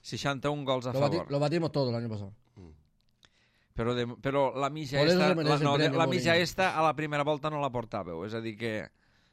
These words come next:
Speaker 1: penso que aquest any cauran més rècords, cauran. Més coses. Alguna cosa més?
Speaker 3: Champions.
Speaker 1: Champions? Què?
Speaker 3: Eh.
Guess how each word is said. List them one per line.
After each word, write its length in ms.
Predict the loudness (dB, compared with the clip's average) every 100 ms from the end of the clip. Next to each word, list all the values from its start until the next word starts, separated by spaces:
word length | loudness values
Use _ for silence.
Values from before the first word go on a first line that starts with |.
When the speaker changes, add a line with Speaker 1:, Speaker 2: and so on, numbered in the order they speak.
| _ _ _ _ _ _ _
Speaker 1:
penso 200 | -10 -8
que 540 | -4 -2 -2 -2 -4 -10 _ _
aquest 200 | -8 -4
any 160 | -4 -2
cauran 560 | -2 -2 -2 -6 -8 -14 -8
més 340 | -2 -2 -2
rècords, 400 | -6 -6 -8 -12
cauran. 380 | -12 -10 -10 -16 _ _ _ _ _ _ _ _ _ _ _
Més 180 | 0 0
coses. 680 | 4 2 2 -2 -4 -8 -12 _ _ _ -8
Alguna 300 | -4 -2 0
cosa 240 | 0 0
més? 560 | 0 -2 -2 -6 -12 -18 -20 _ _ -6
Speaker 3:
Champions. 640 | -6 -2 -4 -4 -8 -18 -10
Speaker 1:
Champions? 840 | -4 -2 0 -2 -2 -6 -12 -14 _
Què? 140 | _ -6
Speaker 3:
Eh. 200 | -6 -8